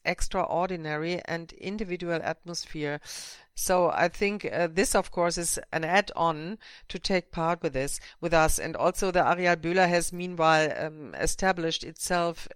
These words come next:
as a new hotspot with catering, with nice restaurants, with wonderful chill-out areas. So I think this is, of course, an ac-, add-on as the business you can make here. And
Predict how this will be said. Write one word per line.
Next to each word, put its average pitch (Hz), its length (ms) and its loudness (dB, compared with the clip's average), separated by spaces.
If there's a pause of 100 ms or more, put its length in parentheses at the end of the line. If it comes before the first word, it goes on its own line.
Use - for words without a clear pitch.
as 160 160 -2
a 170 60 -4
new 196 360 -4
hotspot 175 540 -2
with 160 180 -8 (380)
catering, 170 720 0
with 170 260 -4
nice 160 720 0
restaurants, 165 920 0
with 165 320 -4
wonderful 190 560 -2
chill-out 175 640 0
areas. 165 560 2 (340)
So - 220 2
I 196 100 8
think 202 280 -2
this 196 180 0
is, 214 260 -2
of - 220 -2
course, 247 360 -2
an 190 120 -8
ac-, 180 400 0 (120)
add-on 202 680 2
as 185 460 2 (240)
the 160 80 -4
business 170 560 4
you 160 120 -6
can 160 200 -4
make 151 260 -2
here. 170 380 -2
And 165 220 -10